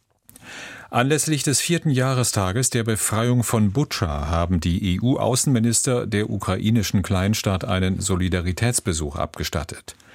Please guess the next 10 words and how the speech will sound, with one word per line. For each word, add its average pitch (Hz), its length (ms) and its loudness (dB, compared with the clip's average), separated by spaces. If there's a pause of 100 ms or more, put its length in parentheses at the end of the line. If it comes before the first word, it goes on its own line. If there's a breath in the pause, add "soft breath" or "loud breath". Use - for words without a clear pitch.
(400 loud breath)
Sie 90 220 -4
erinnerten 104 440 2
an 95 180 0
die 95 160 0
Opfer 120 400 -2
des 104 200 -2
dortigen 104 500 0
Massakers 101 640 0
von 85 220 -2
zweitausendzweiundzwanzig. 82 1500 -2